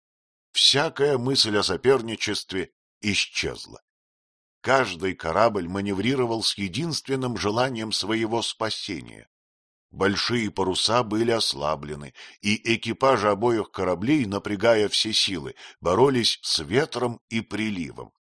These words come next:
«Большая мачта гнется, как китовый ус», сказал Газар,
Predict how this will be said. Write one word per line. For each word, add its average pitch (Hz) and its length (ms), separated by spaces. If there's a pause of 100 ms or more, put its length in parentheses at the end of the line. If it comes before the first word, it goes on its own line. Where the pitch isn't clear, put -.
(580)
«Большая 104 840
мачта 110 480
гнется, 113 680
как - 340
китовый 113 720
ус», 95 420 (380)
сказал 82 600
Газар, 78 640